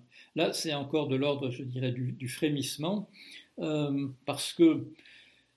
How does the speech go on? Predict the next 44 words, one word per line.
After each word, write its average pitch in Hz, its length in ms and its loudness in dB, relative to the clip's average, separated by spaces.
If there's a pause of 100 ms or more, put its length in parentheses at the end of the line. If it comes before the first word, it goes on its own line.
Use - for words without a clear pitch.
(360)
euh, 165 260 10
il 175 80 6
semble 147 320 2
bien 143 160 0
quand 147 140 0
même 143 260 0
que 143 100 -2
le, 131 140 2
voilà, 131 400 0
ces 131 160 -2
soixante-dix 151 540 0
pour - 180 -4
cent 151 180 -2
de 139 120 0
gens 135 180 -6
qui 135 140 -6
soutiennent 139 420 -6
Trump, 156 340 -2 (100)
c'est 131 360 -4
en 160 160 -4
train 160 220 -6
de 139 100 0
s'effriter, 160 720 4
c'est - 240 -2
pas 147 120 0
en 143 100 -4
train 139 240 -6
de, 135 160 -2
de, - 180 -8
de - 180 -4
s'effondrer, 147 680 0
mais 160 340 2
il 175 80 -2
y 139 60 2
a 135 60 0
différents, 127 680 -2
euh, 123 60 0 (580)
différents 139 460 -2
sondages 147 600 2
qui 147 120 -4
montrent 147 340 -4
qu'il 135 200 -6
y 139 60 0
a - 220 -4